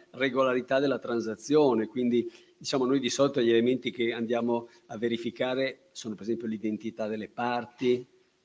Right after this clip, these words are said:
chi sono le parti di questo negozio, per trovare degli elementi che ci possano far scattare degli allarmi, questo è il punto.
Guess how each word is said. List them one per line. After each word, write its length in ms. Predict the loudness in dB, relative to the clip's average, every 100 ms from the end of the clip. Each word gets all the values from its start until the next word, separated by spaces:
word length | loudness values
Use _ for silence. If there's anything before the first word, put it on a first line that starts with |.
| _ _
chi 120 | -12
sono 300 | -4 0 0
le 140 | -2
parti 400 | -4 -6 -6 -10
di 60 | -14
questo 220 | -12 -8
negozio, 580 | -6 -2 -2 -2 -4 -6
per 180 | -4 -2
trovare 340 | 2 4 4
degli 180 | 4 4
elementi 520 | 4 4 4 2 0
che 120 | -2
ci 200 | -4 -4
possano 380 | 0 0 2 0
far 200 | 0 -2
scattare 460 | -2 -4 -2 0 0
degli 180 | 2
allarmi, 560 | 2 4 2 2 -2 -8
questo 300 | -4 -4 -4
è 20 |
il 80 | -12
punto. 440 | -12 -14 -14 -20